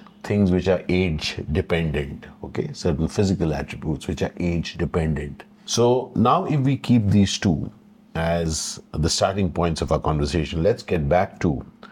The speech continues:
what about age do we want to disown in terms of the image? What is the image about an age that we want to say, "No, no, no, I'm not this age"?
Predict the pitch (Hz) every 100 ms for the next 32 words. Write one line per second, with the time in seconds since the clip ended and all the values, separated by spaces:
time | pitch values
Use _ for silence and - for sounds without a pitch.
0 | - - - - 92 165 226 - - 101
1 | 120 123 123 120 - _ 107 101 87 71
2 | - - - - - - - 98 104 95
3 | 92 98 76 85 - 85 76 71 - _
4 | - _ _ _ - - 90 92 90 90
5 | - 98 85 76 - - - 123 175 156
6 | 156 - 107 117 104 - 95 80 87 82
7 | 92 78 85 85 80 80 73 82 78 92
8 | 87 73 - - - _ - - - -
9 | - 113 92 101 78 71 69 57 80 87
10 | 82 73 71 - 67 -